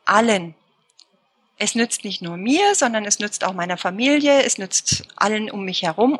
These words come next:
und es nützt auch meinen Kunden, weil ich bin ein besserer und verlässlicherer Geschäftspartner. Ich bin konzentrierter.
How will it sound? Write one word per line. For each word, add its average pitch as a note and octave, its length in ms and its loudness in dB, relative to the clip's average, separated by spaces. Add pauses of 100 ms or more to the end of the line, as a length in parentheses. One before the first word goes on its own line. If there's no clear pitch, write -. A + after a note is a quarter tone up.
und F4+ 260 4
es - 140 2
nützt B3+ 320 -2
auch A3+ 160 2
meinen G#3+ 320 -4
Kunden, A#3+ 440 0
weil F3 140 0
ich - 140 -6
bin F3+ 120 -6
ein E3+ 140 -4
besserer C#4+ 600 2
und A3 100 -10
verlässlicherer G3+ 720 -4
Geschäftspartner. C4+ 800 -4 (1400)
Ich - 160 2
bin A3 140 0
konzentrierter. A#3 1040 -2